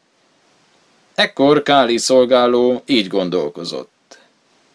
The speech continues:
Úrnőm csupán eltitkolja belső haragját, noha haragos.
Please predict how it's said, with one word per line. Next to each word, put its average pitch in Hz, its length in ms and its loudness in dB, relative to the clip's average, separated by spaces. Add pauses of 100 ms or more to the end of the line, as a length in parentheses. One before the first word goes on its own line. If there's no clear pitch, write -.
(1200)
Úrnőm 113 420 4
csupán 135 360 2
eltitkolja 101 720 0
belső 107 400 2
haragját, 107 1000 0
noha 104 280 0
haragos. 95 840 -4